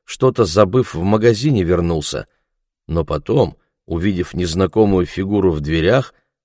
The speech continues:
подумал, что это грабитель, и положил руку на тяжелые пломбированные щипцы,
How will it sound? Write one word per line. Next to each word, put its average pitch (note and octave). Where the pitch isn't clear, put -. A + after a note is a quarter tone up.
подумал, G2+
что -
это G2+
грабитель, E2+
и F2+
положил F#2+
руку A2
на G#2
тяжелые A2
пломбированные G2
щипцы, G#2+